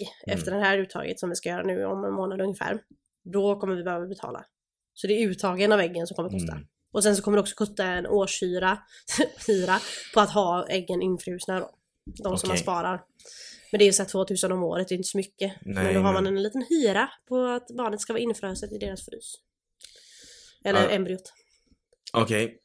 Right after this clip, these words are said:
Speaker 1: vi, ehm, får helt enkelt bara hålla tummarna till nästa månad.
Speaker 2: Mm.
Speaker 1: Att det inte är crowded, som
Speaker 2: Ja.
Speaker 1: det tydligen är just nu.
Speaker 2: Exakt.
Speaker 1: Och få barn. Så att det också, jag,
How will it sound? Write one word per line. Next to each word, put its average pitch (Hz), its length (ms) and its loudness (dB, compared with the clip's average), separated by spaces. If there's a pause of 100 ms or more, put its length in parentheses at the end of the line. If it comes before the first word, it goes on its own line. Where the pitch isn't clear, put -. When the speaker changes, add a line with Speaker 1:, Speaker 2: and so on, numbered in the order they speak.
(360)
Speaker 1:
vi, 110 400 6 (100)
ehm, 104 180 4 (720)
får 101 260 6
helt 104 360 2
enkelt 87 400 0
bara 80 440 2 (440)
hålla 90 260 0
tummarna 82 400 -2
till 76 460 -6
nästa 92 380 0
månad. 95 480 2 (340)
Speaker 2:
Mm. 202 240 2
Speaker 1:
Att - 100 4
det - 60 -2
inte - 220 0
är 85 280 4 (640)
crowded, 82 500 8 (280)
som - 140 6
Speaker 2:
Ja. 240 100 10
Speaker 1:
det 226 80 8
tydligen 95 240 8
är 90 340 6 (140)
just 95 180 2
nu. 98 220 4 (200)
Speaker 2:
Exakt. 190 320 -8
Speaker 1:
Och 95 80 -2
få 98 60 -6
barn. 95 320 4 (340)
Så - 80 0
att 95 80 0
det 71 60 -4
också, 107 460 8
jag, 107 320 8